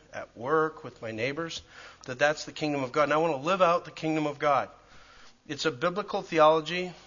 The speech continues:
that is really biblical, but was not often talked about in the past. Okay, so there's a shift now from not so much talking about the church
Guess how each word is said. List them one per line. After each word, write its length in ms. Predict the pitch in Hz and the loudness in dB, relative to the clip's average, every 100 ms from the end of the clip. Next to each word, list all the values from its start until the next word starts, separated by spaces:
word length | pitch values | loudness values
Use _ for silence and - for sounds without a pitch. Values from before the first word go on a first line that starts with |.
| - _ _ _ _ | -20 _ _ _ _
that 120 | 143 | -8
is 180 | 139 120 | -8 -6
really 220 | 135 156 | -4 -2
biblical, 640 | 151 135 143 175 196 196 196 - _ _ _ _ _ - - - _ | -2 -6 -4 -4 -4 -4 -8 -20 _ _ _ _ _ -20 -20 -20 _
but 160 | 139 131 | -6 -6
was 180 | 123 | -8
not 260 | 131 143 147 | 0 4 6
often 320 | 147 143 131 | 4 2 -6
talked 340 | - 139 131 135 | -4 -4 -4 -6
about 320 | 113 101 - - - | -6 -6 -8 -18 -14
in 100 | 120 | -12
the 60 | |
past. 500 | 117 131 117 92 - - _ _ _ _ _ _ _ - | -8 -4 -4 -6 -14 -18 _ _ _ _ _ _ _ -14
Okay, 260 | 117 143 135 | -4 -2 -2
so 180 | - | -6
there's 220 | 131 131 117 | -10 -8 -8
a 80 | |
shift 480 | 117 - - 202 202 | -8 -6 -2 -2 0
now 340 | 165 131 131 143 - - - | 2 4 2 -2 -14 -20 -20
from 140 | - 143 | -8 2
not 200 | 156 165 | 4 4
so 80 | 165 | 0
much 220 | 143 - | -2 2
talking 240 | 156 151 | 2 2
about 280 | 143 139 123 | 0 -2 -2
the 60 | 117 | -6
church 600 | - 190 170 143 - | 0 2 2 2 -6